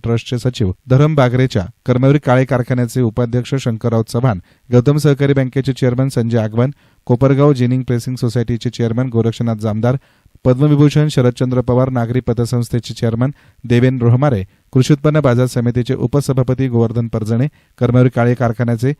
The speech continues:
आणि संलग्न संस्थांचे व्हाईस चेअरमन संचालक, महात्मा गांधी जिल्हा प्रदर्शन चॅरिटेबल ट्रस्टचे विश्वस्त, राष्ट्रवादी काँग्रेस पक्षाचे पदाधिकारी, माजी नगरसेवक, कार्यकर्ते आणि नागरिक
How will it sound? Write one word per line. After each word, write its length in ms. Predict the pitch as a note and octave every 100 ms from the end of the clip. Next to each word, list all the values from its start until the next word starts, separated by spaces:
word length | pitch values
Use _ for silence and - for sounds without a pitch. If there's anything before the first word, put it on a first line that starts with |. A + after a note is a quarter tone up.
| _ _ -
आणि 180 | A#2+ B2+
संलग्न 360 | C3 C3 C#3+
संस्थांचे 540 | D3 C3 B2 B2+ B2 B2+
व्हाईस 220 | A2+ C3
चेअरमन 380 | - B2+ C3 C3+
संचालक, 440 | B2 A2+ A#2+ B2+ - _ _ A#2
महात्मा 340 | A#2+ B2+ D3+
गांधी 240 | C#3+ C#3
जिल्हा 240 | C3+ B2+ B2+
प्रदर्शन 380 | B2 A#2 A#2 B2+
चॅरिटेबल 400 | A#2+ A2+ A#2+ A#2
ट्रस्टचे 360 | A#2+ A#2 -
विश्वस्त, 420 | A2 - B2 - C3+ D3 _ _ -
राष्ट्रवादी 420 | B2 B2 C#3+ D3
काँग्रेस 340 | C#3 C3+ C3
पक्षाचे 360 | - B2 B2 C3+
पदाधिकारी, 600 | B2 A#2 A#2+ B2+ C3 F#2 - _ _
माजी 220 | A#2+ A#2+
नगरसेवक, 520 | D3 C#3 C#3 C3+ C3+ C3+
कार्यकर्ते 560 | A#2+ A#2 A#2 A#2 A#2+ G2 - _ A#2
आणि 140 | B2+
नागरिक 340 | B2 A#2 C3